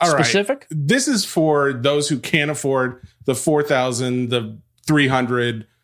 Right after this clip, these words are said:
Speaker 1: the
Speaker 2: Oh, cheap.
Speaker 1: five hundred thousand Rinaldi.
Speaker 2: Good.
Speaker 1: Uh,
Speaker 2: I like this.
Speaker 1: so this is a very low pop. His two thousand two Upper Deck Golf is considered his rookie card.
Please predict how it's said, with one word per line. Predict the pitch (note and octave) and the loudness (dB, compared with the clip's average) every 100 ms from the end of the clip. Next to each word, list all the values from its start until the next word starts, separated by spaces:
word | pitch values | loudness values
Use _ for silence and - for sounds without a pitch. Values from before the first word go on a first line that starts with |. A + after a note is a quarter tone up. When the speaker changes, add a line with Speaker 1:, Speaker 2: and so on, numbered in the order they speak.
| _ - | _ -4
Speaker 1:
the | A2+ | 0
Speaker 2:
Oh, | F3+ D3+ | 0 0
cheap. | - A#3+ | 0 2
Speaker 1:
five | C3 C3+ | 2 0
hundred | C3 B2 | -2 -2
thousand | A#2+ G#2+ A2+ | -2 -2 -2
Rinaldi. | A2+ G2 G2+ G2+ G#2 | -2 -4 -4 -6 -8
Speaker 2:
Good. | - - | -8 -2
Speaker 1:
Uh, | D3 C3 B2+ B2 B2 A#2 - | 2 4 2 0 -2 -4 -2
Speaker 2:
I | |
like | D#3 C3+ | 0 0
this. | C#3+ | 0
Speaker 1:
so | F3 D3+ C#3 | 2 2 2
this | C3 F#3+ F#3 | 0 0 0
is | E3 C#3+ C#3 C3+ B2 A#2 _ _ _ - - - | 0 2 2 0 -2 -6 _ _ _ -20 -20 -8
a | D#3+ | -2
very | D3 C#3 F3+ F#3+ | 2 4 4 2
low | F3 D#3 | 2 0
pop. | C#3 G#2+ G2+ - _ _ - | 0 -2 -2 -10 _ _ 0
His | E3 E3+ - | 2 2 0
two | - A#3 | -2 0
thousand | A#3+ G#3+ G#3 | 0 0 0
two | F#3+ E3 E3 | 2 2 2
Upper | D#3+ F3 | 0 0
Deck | C3+ A#2+ C#3 C#3+ B2+ | -2 0 0 -2 -8
Golf | A2 A#2 A2 A2 - - | -2 0 0 -4 -8 -2
is | C#3 A#2+ - | -2 -2 -6
considered | - A#2+ B2+ B2 | -6 -2 0 0
his | A2+ G#2 | -2 -4
rookie | A2+ B2 A#2+ | -2 -2 -2
card. | G#2 G#2+ G#2 G2+ | -4 -2 0 -2